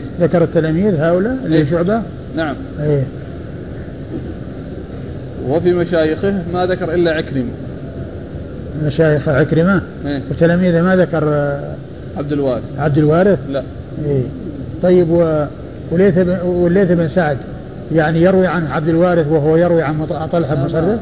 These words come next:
Speaker 2: هذا ما، بس أنا قلت يعني لأنه كما تعلمون الشهرة.
Speaker 1: إيه.
Speaker 2: يحتاج.
Speaker 1: على كل أن يتحقق منه. إذا
Speaker 2: لا.
Speaker 1: كان ليث بن، ليث بن سعد ما في إشكال.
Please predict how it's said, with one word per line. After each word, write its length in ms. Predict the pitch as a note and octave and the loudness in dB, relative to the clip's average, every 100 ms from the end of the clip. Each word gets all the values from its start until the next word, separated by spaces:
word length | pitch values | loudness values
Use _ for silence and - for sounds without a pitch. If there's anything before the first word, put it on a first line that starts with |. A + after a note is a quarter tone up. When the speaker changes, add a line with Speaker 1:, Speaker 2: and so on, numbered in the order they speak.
| - | -4
Speaker 2:
هذا 200 | C#3 C#3 | -6 -6
ما، 220 | C#3 C3 A#2 | -6 -6 -8
بس 160 | B2+ - | -10 -8
أنا 100 | C#3+ C3+ | -6 -4
قلت 200 | D#3+ D3+ | -4 -4
يعني 220 | D3 D#3 | -4 -2
لأنه 460 | D#3+ E3+ E3 D3+ C3+ B2 - - - | -2 -2 -2 -4 -4 -8 -8 -8 -6
كما 160 | E3 D#3+ | -4 -2
تعلمون 480 | D#3 D3 D#3 D3 C3+ | -2 0 0 -2 -4
الشهرة. 460 | C3 F3 C#3+ C3+ C3+ - - - D#3 | -2 -2 -2 -4 -6 -10 -12 -8 -2
Speaker 1:
إيه. 220 | D3+ C#3+ B2+ - - - - - - - - - - - - - - - - - - - - - - - | 2 2 0 -8 -12 -12 -12 -12 -12 -12 -12 -10 -10 -10 -10 -10 -10 -10 -8 -8 -8 -10 -12 -12 -10 -10
Speaker 2:
يحتاج. 220 | - C#3 - B2+ - - - - - - - | -6 -6 -6 -10 -10 -10 -10 -12 -10 -10 -2
Speaker 1:
على 240 | F3+ A3+ - | 2 2 2
كل 80 | |
أن 220 | D#3 F3 F#3+ | 0 0 -2
يتحقق 480 | - G3+ G3 F3 | 0 -2 0 0
منه. 160 | D#3 D3 - - - - | 0 -2 -4 -8 -8 -2
إذا 120 | D#3+ | 2
Speaker 2:
لا. 60 | C#3 | 4
Speaker 1:
كان 160 | E3+ E3+ | 4 4
ليث 220 | F#3 D#3+ | 4 4
بن، 180 | D#3+ D#3+ E3 E3+ | 2 2 0 2
ليث 220 | E3+ E3+ | 4 4
بن 160 | E3 D#3 | 2 0
سعد 380 | G3+ G3+ G3 A#3 | 2 2 0 0
ما 120 | A3 | 2
في 160 | E3+ | 2
إشكال. 260 | D3 - C#3 | 2 -2 -4